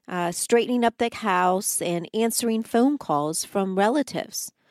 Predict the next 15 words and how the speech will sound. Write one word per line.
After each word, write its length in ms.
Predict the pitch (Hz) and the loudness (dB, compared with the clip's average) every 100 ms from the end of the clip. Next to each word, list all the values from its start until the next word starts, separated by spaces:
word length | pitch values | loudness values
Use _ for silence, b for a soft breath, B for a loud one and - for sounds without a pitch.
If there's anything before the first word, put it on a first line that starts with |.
| b b b b | b b b b
The 100 | 214 | 2
one 420 | 214 190 269 415 415 | 2 4 4 4 4
day 400 | 370 202 180 190 | 4 4 2 0
she 240 | - 220 | -2 -4
wanted 400 | 202 196 220 233 | -2 0 0 -2
to 100 | 247 | -4
spend 680 | 254 - - 190 160 160 185 - | -4 -4 -2 -2 -2 -6 -10 -8
celebrating 680 | - 220 220 196 214 202 196 | 0 2 4 2 0 -2 -4
her 160 | 185 | -4
mom 540 | 196 214 277 226 180 208 | -2 0 0 2 0 0
was 200 | 208 - - | 0 0 2
overshadowed 960 | 226 294 349 349 - 180 147 147 151 - b b b b | 4 4 2 0 0 -2 -2 -4 -6 -8 b b b b
by 200 | 226 226 | -2 0
his 260 | 247 233 214 | 2 0 0
neediness 760 | 247 262 208 160 - - - | -2 0 -2 -2 -4 -6 -8